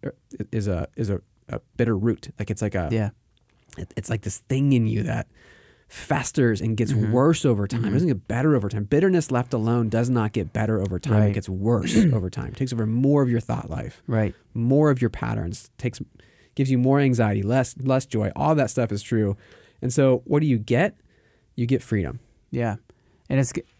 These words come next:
Speaker 2: okay. So wait, actually, I don't wanna rush past that. Rush past that. You get freedom. Great. Okay.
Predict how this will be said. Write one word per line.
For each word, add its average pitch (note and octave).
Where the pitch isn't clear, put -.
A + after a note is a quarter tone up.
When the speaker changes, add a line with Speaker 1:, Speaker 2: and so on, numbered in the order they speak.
Speaker 2:
okay. G2+
So A2+
wait, A2+
actually, G#2
I G#2
don't G2
wanna F#2+
rush F#2+
past -
that. -
Rush G#2+
past -
that. -
You A2
get A2+
freedom. F#2+
Great. F#2
Okay. G#2